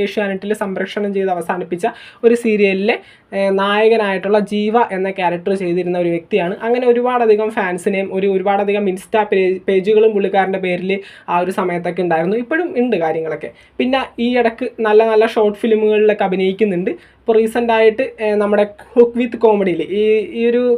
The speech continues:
കുറച്ച് നാളുകൾ മുന്നേ ഏഷ്യാനെറ്റിൽ സംപ്രേഷണം ചെയ്ത് അവസാനിപ്പിച്ച Cook with Comedy എന്നുള്ള പരിപാടിയിലും പുള്ളിക്കാരൻ ഒരു ഭാഗമായിരുന്നു. ഏ, തീർച്ചയായിട്ടും ബിഗ് ബോസ് സീസൺ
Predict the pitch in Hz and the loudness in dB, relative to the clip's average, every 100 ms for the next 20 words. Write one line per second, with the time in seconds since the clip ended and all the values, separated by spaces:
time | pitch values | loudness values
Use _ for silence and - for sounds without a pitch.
0 | 233 254 262 285 269 247 240 240 240 233 | -2 -4 -4 -4 0 6 6 6 2 2
1 | 214 214 208 220 226 208 202 220 202 202 | 2 0 0 0 0 -2 -2 -2 -2 -2
2 | 196 202 185 208 226 233 226 233 - 214 | -2 -2 -4 -4 -4 -4 -2 -4 2 2
3 | 214 208 208 196 196 185 185 180 202 381 | 2 0 0 -2 -2 -2 0 0 0 -2
4 | - - - - 226 214 214 202 208 190 | -8 -20 -20 0 4 6 4 2 0 0
5 | 180 190 214 180 180 262 440 - _ _ | 2 2 2 2 2 0 -2 -6 _ _
6 | 202 196 196 254 285 294 277 240 240 226 | 0 2 2 0 -2 0 2 4 2 2
7 | 196 226 233 226 226 | 4 4 4 -2 2